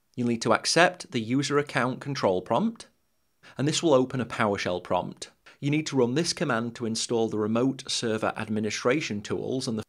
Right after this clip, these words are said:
and the full command is contained in the instructions for this stage of the demo lesson. So enter that command and press enter, and that will install the server administration tools. And again, you'll need to wait for this to complete before moving on with the demo lesson.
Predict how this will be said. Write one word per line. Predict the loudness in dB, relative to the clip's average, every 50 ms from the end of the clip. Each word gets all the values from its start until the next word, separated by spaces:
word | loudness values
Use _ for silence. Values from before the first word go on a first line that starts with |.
| _ -2 2
and | 2 2
the | 4
full | 6 6 4 4
command | 4 2 0 2 2 2 0 -2
is | -4 -4
contained | -2 -4 -4 -2 0 0 0 0 -2 -4 -6 -8 -10 -10 -10 -8
in | -6 -4
the | -4
instructions | -4 -4 -2 2 2 2 2 2 0 -2 0 0 -2 -4 -6 -8 -10
for | -8 -8 -2
this | 0 0 2 2 0
stage | 0 0 0 0 0 -2 -4 -6 -8 -8 -8
of | -6 -6
the | -4
demo | -2 -2 -2 -2 -2
lesson. | -2 -2 -4 -4 -6 -8 -8 -6
So | -4 -2 0
enter | 0 0 0 0 0
that | 0 0 0
command | -2 -2 -2 0 0 -2 -2
and | -6 -6
press | -4 -6 -6 -4 -4 -2
enter, | 0 0 0 0 -2 -2 -4 -4 -6 -6 -10 -16 -20 -14 -8
and | -4 -2 0
that | 0 0 2
will | 2 2 4
install | 2 2 -2 -2 -2 0 0 2 2 0 0 -2 -4 -8 -8
the | -4 -4
server | -2 0 2 2 2 2 4 4 2
administration | 2 2 0 0 -2 -2 -2 -2 2 2 2 4 2 0 -2 -4 -4
tools. | -6 -4 -4 -4 -4 -6 -6 -6
And | -4 -4
again, | 0 2 2 2 2 0 -4 -6
you'll | -8 -6 -6 -6
need | -6 -6 -6
to | -6 -4
wait | 0 0 0 0 -2 -6
for | -8 -6
this | -4 -4 -4 -4 -4
to | -6 -8
complete | -8 -8 -8 -2 0 2 2 2 0 -4 -8 -10 -12 -12 -16 -10 -6
before | -6 -6 -2 0 2 2 4 4
moving | 2 2 2 2 2 0 0 0
on | 0 0 0 -2 -4 -8 -10 -8
with | -8 -8 -6
the | 2
demo | 4 6 6 6 6 4
lesson. | 2 0 -2 -2 -6 -6 -6 -8 -10 -14